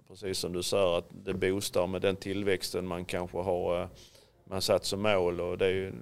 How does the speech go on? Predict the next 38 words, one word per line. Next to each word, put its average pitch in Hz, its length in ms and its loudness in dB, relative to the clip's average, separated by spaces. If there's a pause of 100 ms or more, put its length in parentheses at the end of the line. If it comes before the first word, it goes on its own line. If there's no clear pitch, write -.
(120)
det - 180 -8
är 120 60 2
ju, 110 260 -2
det 113 120 -4
är 120 40 2
ju 120 60 2
de 123 180 2
grejerna 117 340 4
som 110 160 -4
är 107 80 0
precis 110 280 -4
som - 100 -6
med 104 100 -4
sporten, - 500 -2
liksom. 95 340 -8
Du, 95 360 -2 (480)
du 95 80 -20
tar 101 280 4
ett - 100 0
steg 98 380 2
till, 98 200 -2
du 101 60 2
blir 95 160 2
bättre 101 380 2
och 98 60 -2
bättre. 98 480 0
Och 50 520 0
likadant 95 480 0
har 92 180 2
du 92 60 0
tillväxt 95 580 -2
i 95 40 -2
företaget, 92 720 0
så, 92 260 -2 (440)
och 98 100 -20
ser 95 180 2
rätt 98 280 2
med 92 380 -6